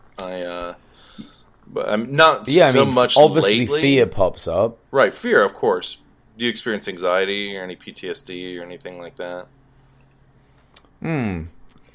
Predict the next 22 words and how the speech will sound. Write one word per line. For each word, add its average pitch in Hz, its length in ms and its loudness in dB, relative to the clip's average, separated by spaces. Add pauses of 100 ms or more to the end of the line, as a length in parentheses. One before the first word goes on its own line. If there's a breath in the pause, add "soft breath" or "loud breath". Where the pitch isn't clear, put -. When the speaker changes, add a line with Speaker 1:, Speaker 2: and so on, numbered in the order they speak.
Speaker 2:
P 151 160 -4
T 147 200 0
S 117 180 0
D 110 720 -4 (140)
is, 92 500 -2 (400)
uh, - 40 -6
um, 90 520 -6 (600)
a 104 80 -4
difficult 113 500 -2
for 95 280 -8 (100)
one 98 500 -4
for - 140 -10
me 90 240 -8
to, 87 360 -4
like, 80 360 -8 (100)
say 98 340 -4
I 90 120 -4
suffer 90 340 -6
from 120 320 -6
because 92 640 -2 (340 soft breath)
Speaker 1:
Of - 140 -2
course. - 340 -2